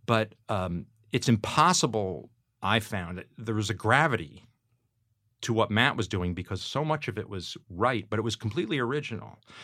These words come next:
He used to do things, it's, you know, it's hard to appreciate at the time, <laughs> but he did, I remember he did one thing, it was the first time I ever saw him d-,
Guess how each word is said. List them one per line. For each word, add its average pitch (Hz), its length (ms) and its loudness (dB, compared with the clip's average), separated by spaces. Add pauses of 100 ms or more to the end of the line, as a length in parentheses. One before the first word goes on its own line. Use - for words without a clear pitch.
(100)
He 165 100 -2
used 233 200 0
to 226 60 0
do 165 180 2
things, 135 440 -2
it's, - 280 -8
you 147 100 -6
know, 131 60 -4
it's - 80 -8
hard 170 160 0
to 151 80 -2
appreciate 156 340 -4
at - 60 -14
the - 80 -10
time, 139 280 -4
<laughs> - 20 -4
but 90 80 -10
he - 120 -16 (100)
did, 156 120 -10
I - 240 -16
remember 143 200 0
he 135 80 0
did 107 200 -2
one 135 160 2
thing, 120 100 -4
it - 20 0
was 101 100 -2
the 101 60 -6
first 160 220 2
time 143 140 2
I 131 60 4
ever 120 120 -2
saw 113 140 0
him 90 160 0 (100)
d-, - 140 -10